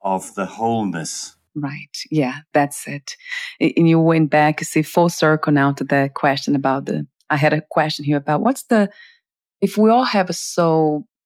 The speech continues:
Speaker 2: purpose, what's the goal of that? And of course, it is to, to guide one another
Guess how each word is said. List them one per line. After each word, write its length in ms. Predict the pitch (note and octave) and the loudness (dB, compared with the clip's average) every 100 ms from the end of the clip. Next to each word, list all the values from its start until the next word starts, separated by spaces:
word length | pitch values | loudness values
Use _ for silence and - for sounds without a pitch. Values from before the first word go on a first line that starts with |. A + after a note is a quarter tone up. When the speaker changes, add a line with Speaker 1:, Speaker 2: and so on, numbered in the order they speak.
| _ | _
Speaker 2:
purpose, 640 | - F#3 E3+ - C#3 C3+ - | 0 2 2 0 0 0 -2
what's 220 | A#3 B3+ - | -2 0 -2
the 80 | |
goal 360 | F#3+ - D#3 D3+ | -4 0 2 2
of 140 | B2 - | -2 -6
that? 340 | - D#3+ - - _ _ _ | -8 -8 -12 -18 _ _ _
And 100 | F#3 | 2
of 180 | D#3+ - | 2 2
course, 300 | E3+ D3+ - | 0 0 0
it 100 | D3+ | 0
is 240 | D3+ - - - | 0 -2 -8 -4
to, 360 | C#3+ C#3+ C#3+ _ _ _ _ _ _ _ - | -2 -2 -4 _ _ _ _ _ _ _ -2
to 80 | |
guide 420 | F3 D#3+ D#3 E3 D3+ | 2 4 4 2 2
one 220 | C#3 C3 | 2 2
another 480 | B2 B2 C#3 C#3+ | 0 0 -2 -4